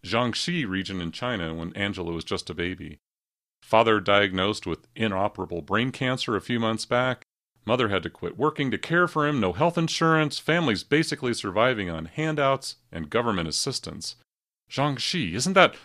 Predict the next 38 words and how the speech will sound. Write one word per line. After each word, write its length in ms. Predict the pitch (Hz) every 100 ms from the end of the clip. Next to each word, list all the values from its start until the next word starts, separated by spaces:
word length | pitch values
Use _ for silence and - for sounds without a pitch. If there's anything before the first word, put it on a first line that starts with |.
| -
where 120 | 143
the 220 | 123 92 - -
earthquake 400 | 180 - 180 -
happened? 400 | 170 170 190 131
Lots 240 | 185 -
of 80 | -
kids 320 | - 127 -
killed 380 | - 185 190 175
while 200 | 143 131
in 120 | 98
school 480 | - - 170 196 190
back 260 | 139 143
in 140 | 101 85 _ _ _ -
two 140 | 190
thousand 360 | 165 156 147 123
four, 320 | - 147 156
two 160 | 143 156
thousand 320 | 143 131 123
five. 340 | - 131 135 - -
Fantastic 840 | - 110 104 - 233 240 - 107 -
images, 480 | 185 160 87 85 -
big 440 | - 254 214 113
story." 760 | - - 214 226 131 87 - _ _ _ _ _ _ _ -
Before 300 | 113 131 -
anyone 360 | 151 139 92
on 100 | 87
her 80 | 85
team 260 | 78 117 98
could 140 | 85
answer 360 | 95 123 - 73
her, 340 | 76 76 78
she 160 | - 113
was 140 | 95
on 240 | 92 92 85
to 40 |
the 80 | 80
next 320 | 80 85 -
detail. 560 | 92 95 - 80 82